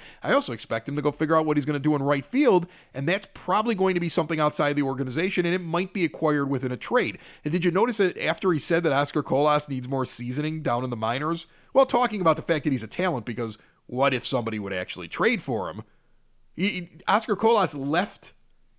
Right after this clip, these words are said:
the team that he was playing on in the fall,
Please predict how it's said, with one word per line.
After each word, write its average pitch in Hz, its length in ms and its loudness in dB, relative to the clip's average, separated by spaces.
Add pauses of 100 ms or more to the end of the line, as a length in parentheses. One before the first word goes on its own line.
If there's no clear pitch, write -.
the 160 80 4
team 185 320 -4
that 247 100 0
he 269 40 2
was 254 120 -2
playing 269 320 0
on 269 240 -2 (440)
in 180 120 2
the 170 60 2
fall, 220 520 2